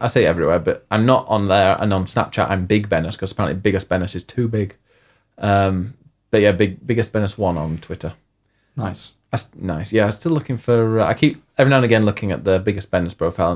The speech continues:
Speaker 1: It's still there, still hasn't liked anything or tweeted anything since twenty ten, but
Speaker 2: Sad times.
Speaker 1: yeah, never mind. Anyway, go to swapping joysticks dot com, and if you go to swapping joysticks dot com, you can find our YouTube channel where all our quick looks,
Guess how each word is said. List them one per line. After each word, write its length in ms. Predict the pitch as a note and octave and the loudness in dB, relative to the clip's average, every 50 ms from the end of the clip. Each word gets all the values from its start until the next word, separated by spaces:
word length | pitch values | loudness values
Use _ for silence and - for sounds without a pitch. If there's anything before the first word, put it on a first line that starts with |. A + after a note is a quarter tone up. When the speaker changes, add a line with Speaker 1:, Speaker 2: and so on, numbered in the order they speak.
| - - | -4 -10
Speaker 1:
It's 100 | - - | -16 -6
still 200 | - G3+ G#3+ G3+ | -2 -2 0 2
there, 200 | D#3+ B2+ C3+ C3+ | 2 2 2 2
still 180 | C3+ - F3 E3 | 2 0 0 2
hasn't 180 | D#3+ E3 D#3+ | 2 2 2
liked 300 | A#2 B2+ C3 B2+ C3 - | 2 4 2 2 0 -2
anything 360 | C3 C3 A#2 - - C3 B2+ B2+ | -2 -2 -2 0 0 0 2 2
or 60 | A#2 | 0
tweeted 320 | A2+ - B2 A#2 A2+ A#2 | 0 0 0 0 0 0
anything 260 | A#2 A#2 A2+ - A#2+ A2 | 0 0 0 0 -2 -4
since 180 | - A#2 - | -4 -6 -6
twenty 220 | - - A2 G#2 G#2 | -4 -4 -4 -4 -4
ten, 380 | - - A2 G#2 G#2 G2+ G2+ - _ _ - | -4 -2 -2 0 0 -2 -4 -6 _ _ -6
but 200 | F2+ D#2+ - - _ _ _ _ _ _ _ _ _ _ _ _ _ _ _ _ - | -6 -6 -6 -8 _ _ _ _ _ _ _ _ _ _ _ _ _ _ _ _ -12
Speaker 2:
Sad 220 | - - A2 - | -8 -8 -8 -6
times. 400 | - G#2 G2+ G2+ G2+ G2+ - - _ _ _ _ _ - | -4 -2 -2 0 -2 -2 -6 -10 _ _ _ _ _ -16
Speaker 1:
yeah, 120 | D2+ D2 - - _ - | -14 -14 -14 -14 _ -4
never 120 | A2 G2 | -2 -2
mind. 200 | F2+ E2+ E2 - | -2 -2 -2 0
Anyway, 200 | - F#3+ A3 A3 F#3 | 2 4 4 4 6
go 100 | G3+ A3+ | 6 4
to 60 | A3+ | 4
swapping 180 | - C#4 B3+ A#3 | 4 2 2 4
joysticks 320 | A#3 B3+ B3 B3 - G#3+ - | 4 2 2 2 0 0 0
dot 180 | A#3+ - - | 0 0 0
com, 460 | - - A3+ A#3+ G#3+ F#3+ G3 G#3 - - _ _ _ _ _ _ _ _ - | 2 4 4 6 6 4 2 -2 -6 -8 _ _ _ _ _ _ _ _ 0
and 100 | D#3+ E3+ | 2 2
if 60 | F3+ | 4
you 60 | G3 G3+ | 4 2
go 80 | F#3 | 2
to 100 | D#3 D#3 | 2 2
swapping 320 | D#3 D#3+ C#3 - C3+ B2+ B2 - | 2 0 2 2 2 0 0 0
joysticks 540 | - C3 B2 A#2+ A#2 - A#2+ - - - - | 0 2 2 2 2 0 -4 -6 -6 -4 -2
dot 200 | B2 G#2+ G#2 - | -2 -2 -2 0
com, 320 | - A2+ G2 B2+ D3+ D#3 - | 0 0 0 0 -2 -6 -4
you 160 | C#3+ B2+ A#2+ | -2 -2 -2
can 140 | - B2 A2+ | 0 -2 -2
find 280 | - A#2+ A#2 A#2 A2 - | 0 0 0 0 -2 0
our 160 | - C#3 B2+ B2 | 0 2 2 2
YouTube 300 | C#3 F#3 - - F3 D3+ | 2 0 0 0 0 2
channel 280 | - D#3 C#3 C#3 C#3+ | 2 2 2 4 4
where 120 | C3+ C3 D3 | 4 4 4
all 120 | F#3 G3+ F#3 | 4 4 4
our 60 | D#3 D#3+ | 2 2
quick 220 | - E3 D#3 D#3+ | 2 0 2 4
looks, 520 | D#3 D3+ D3 D3+ C#3 - - - - - | 4 4 6 4 4 0 -4 -8 -10 -10